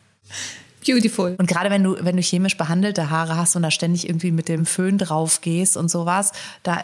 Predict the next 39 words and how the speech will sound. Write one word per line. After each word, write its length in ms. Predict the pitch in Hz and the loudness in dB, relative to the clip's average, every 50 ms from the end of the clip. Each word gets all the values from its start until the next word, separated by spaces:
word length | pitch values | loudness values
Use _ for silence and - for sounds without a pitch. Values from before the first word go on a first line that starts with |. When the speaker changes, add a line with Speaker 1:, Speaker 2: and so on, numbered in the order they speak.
| - - | -8 -6
Speaker 2:
ist 140 | - 180 - | -4 -2 0
es 120 | - - - | 0 0 2
in 120 | 180 170 | 2 2
dem 140 | 170 170 175 170 | 2 2 2 0
Zusammenhang 500 | - 196 180 185 185 196 196 202 202 196 | 0 2 2 2 2 2 2 2 2 2
doch 100 | 185 170 | 0 0
sehr 140 | - 180 | 0 -2
viel 140 | 175 - 180 | -2 -2 -2
schonender, 520 | - - - - 175 175 170 180 185 185 185 | -2 0 0 0 0 0 0 0 0 -2 -2
die 140 | 190 190 190 | -2 -2 -2
Haare 140 | 208 214 226 | 0 0 0
luft 220 | 262 277 - - | 0 0 0 0
trocknen 320 | - - - - - - 214 | -2 -4 -6 -6 -4 0 2
zu 60 | 220 | 4
Speaker 1:
Genau, 140 | 220 220 220 | 6 6 6
Speaker 2:
lassen. 80 | 220 | 4
Speaker 1:
das 140 | 226 214 - | 4 2 2
hat 120 | 240 233 247 | 2 2 2
mich 120 | 233 214 | 2 2
ja 160 | 220 220 240 | 2 0 0
auch 40 | 196 | 0
so 100 | - - | -2 -2
irritiert, 420 | 254 247 220 214 214 - 294 277 233 | 0 0 0 0 0 0 0 0 2
weil 100 | 220 214 | 2 2
ich 60 | 196 | 4
die 60 | 208 233 | 4 4
Speaker 2:
Aber 100 | 226 233 | 4 4
Speaker 1:
ganze 220 | 233 240 269 247 | 4 4 2 0
Zeit 200 | - - 220 214 | 0 -2 0 0
gehört 300 | - 202 208 214 214 - | 0 0 0 0 0 0
habe, 200 | 220 208 202 208 | 0 0 0 0
das 180 | 214 202 190 - | 0 -2 -2 -2
ist 160 | 214 - - | 0 0 0
schonender. 380 | - 277 302 302 269 220 208 208 | 0 0 2 4 4 4 4 4
Und 60 | 202 | 4
dann 100 | 208 190 | 2 2
plötzlich 280 | 214 220 214 - 208 - | 2 0 0 0 0 0
sagt 160 | 214 202 - | 0 0 0
sie, 140 | - 202 202 | -2 -4 -2